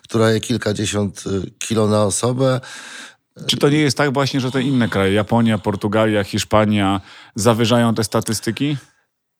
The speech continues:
Speaker 2: Mocno?
Speaker 1: Z pewnością, ale ja pracuję w branży rybnej od lat, y, trzydziestu prawie, y, i widzę, że to się zmienia. Zmienia się na korzyść. Kiedyś nie można było, mm, w żaden sposób sprzedać karpia poza, e, okresem wigilijnym. Dzisiaj,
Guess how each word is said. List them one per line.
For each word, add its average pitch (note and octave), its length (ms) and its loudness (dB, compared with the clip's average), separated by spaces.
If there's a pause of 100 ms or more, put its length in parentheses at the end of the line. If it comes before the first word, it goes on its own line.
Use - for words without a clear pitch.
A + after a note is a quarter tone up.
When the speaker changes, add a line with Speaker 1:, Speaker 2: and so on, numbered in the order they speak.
(120)
Speaker 2:
Mocno? A2 460 2
Speaker 1:
Z C3+ 120 -4
pewnością, C3+ 760 2
ale A2+ 240 0
ja B2+ 80 2
pracuję A#2+ 480 -2
w G2+ 60 -4
branży A#2 400 0
rybnej A2 400 0
od G#2 180 -2
lat, G#2 460 -2
y, F#2 560 -6
trzydziestu B2+ 760 -4
prawie, C#3+ 500 0 (140)
y, - 60 -8 (320)
i A#2 120 -2
widzę, C3+ 320 0
że A#2+ 140 -4
to A2 100 -6
się A#2 160 -4
zmienia. F2+ 400 -2
Zmienia A#2 320 -2
się A2+ 160 -2
na G#2 140 0
korzyść. A2+ 440 -2
Kiedyś G2 320 -6
nie A2 80 0
można G#2+ 300 0
było, G2+ 300 -2 (720)
mm, F#2+ 440 -2 (420)
w E2 40 -8
żaden B2+ 280 2
sposób A#2+ 500 -2
sprzedać A2 420 -2
karpia A2 400 0
poza, G#2 580 -2
e, F#2+ 480 -4
okresem A2 440 -2
wigilijnym. A2+ 720 0
Dzisiaj, G#2 420 -2